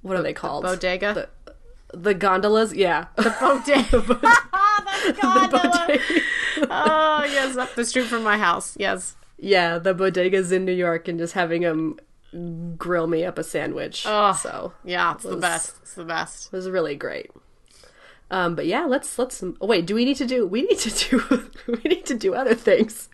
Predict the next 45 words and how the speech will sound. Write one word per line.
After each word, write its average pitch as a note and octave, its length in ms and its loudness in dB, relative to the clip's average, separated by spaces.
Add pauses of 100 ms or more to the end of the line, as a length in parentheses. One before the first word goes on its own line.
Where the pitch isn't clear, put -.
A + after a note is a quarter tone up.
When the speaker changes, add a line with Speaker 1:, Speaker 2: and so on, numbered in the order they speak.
(160)
Speaker 1:
We G#3+ 140 -2
need D#4+ 80 2
to C4 60 0
do A3 120 4
the A3 80 2
Metascore. G#3 720 2
Speaker 2:
That's D4+ 160 -2
what G4 100 4
I G4+ 60 2
said, G#4+ 260 0
yeah, E4 320 2
like, A#3+ 180 -4
te-, F4+ 100 0
uh, C4 220 0
y-, C4+ 240 -8
you D4+ 120 -4
know, D4+ 240 6
Speaker 1:
Oh. B3+ 60 4
Speaker 2:
the B3 80 -2
plot C#4+ 320 2
keywords C#4+ 600 0
and A3+ 140 -4
this. G#3+ 280 -6 (600)
Speaker 1:
Oh, A#3+ 160 4
I F3 100 0
thought A#3 140 2
you A#3 80 2
said, A#3 160 0
"Is G3 100 2
there G#3 100 2
anything G#3 300 0
you F#3+ 60 -2
wanna F#3 120 2
talk F#3 160 0
about F3 200 -2
before F3+ 320 -2
moving F3 260 0
on E3+ 140 0
to - 160 -8
Emma?" F3 180 0
And - 140 -4
I C#3 40 -4
was D3+ 120 -6
like, - 100 -6
"Oh. D3+ 300 -4